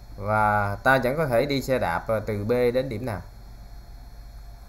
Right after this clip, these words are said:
Đấy. Thì bây giờ mình coi thử ha. Bây giờ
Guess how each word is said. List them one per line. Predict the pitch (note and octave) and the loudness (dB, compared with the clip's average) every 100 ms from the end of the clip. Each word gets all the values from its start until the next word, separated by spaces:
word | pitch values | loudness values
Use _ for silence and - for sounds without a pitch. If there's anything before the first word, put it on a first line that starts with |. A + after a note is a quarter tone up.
| - - - G2+ | -14 -14 -12 -10
Đấy. | G2 - - - | -10 -10 -14 -8
Thì | A2+ | -2
bây | A#2+ | 2
giờ | A#2 | 2
mình | A2 G#2 | 2 2
coi | A#2 A#2 | 4 4
thử | A2+ C#3 | 4 2
ha. | C3 F#2+ - G2 | 2 0 -8 -4
Bây | |
giờ | A#2 | 0